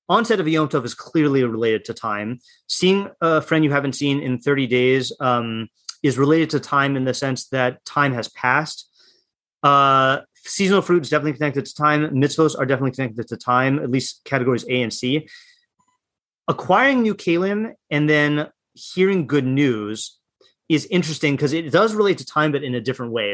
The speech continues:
So can we, like, express, like, like, it's not time in the sense that, "Oh, it's that time of year again," you know, or, "I saw you again after thirty days." Like, what's the, how would you express the relationship of time to the bracha in these cases?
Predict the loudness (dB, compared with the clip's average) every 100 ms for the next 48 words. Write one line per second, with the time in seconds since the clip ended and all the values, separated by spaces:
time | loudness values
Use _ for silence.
0 | -4 -6 -2 0 2 0 -2 -10 0 0
1 | 0 -4 -12 _ _ 0 2 2 -2 -8
2 | _ _ _ -20 _ _ -4 -2 0 -2
3 | 0 0 0 -2 0 0 -2 -4 -6 -4
4 | -6 -4 2 2 2 -2 -4 -4 -4 -2
5 | 0 2 2 4 2 0 -2 -8 _ -2
6 | 2 2 2 2 4 2 -2 _ -6 -6
7 | 0 2 2 2 0 -2 -6 -6 -2 0
8 | 2 0 -2 -4 0 0 -2 -4 -2 -2
9 | -2 -6 _ -8 0 2 0 0 -2 0
10 | 0 0 0 -4 -6 -4 -6 -4 -2 0
11 | 2 0 -2 -4 0 -2 -2 -6 -6 -6
12 | -8 -8 -10 -10